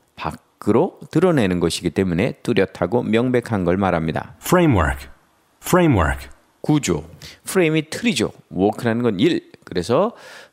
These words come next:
Speaker 1: 틀에 관한 일, 구조, framework.
Speaker 2: Manufacture. Manufacture.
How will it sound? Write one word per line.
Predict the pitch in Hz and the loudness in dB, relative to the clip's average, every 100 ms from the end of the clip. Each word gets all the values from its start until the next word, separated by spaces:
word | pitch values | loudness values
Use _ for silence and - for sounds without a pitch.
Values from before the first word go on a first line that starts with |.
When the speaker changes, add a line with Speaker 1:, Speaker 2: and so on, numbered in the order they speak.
| _ | _
Speaker 1:
틀에 | - 175 | -2 0
관한 | 151 131 117 | 2 0 0
일, | 104 147 - _ - | 0 0 -2 _ -12
구조, | - 90 101 147 113 90 87 - | -4 -2 2 4 4 2 0 -4
framework. | - 90 92 113 139 104 - - - | -4 -2 0 2 2 2 -2 -12 -2
Speaker 2:
Manufacture. | 110 110 123 135 170 160 - 85 73 - _ _ _ _ | 2 4 4 2 2 0 0 -2 -2 -6 _ _ _ _
Manufacture. | 113 107 120 135 - 165 - - 76 - | 2 4 4 2 2 0 2 0 0 -6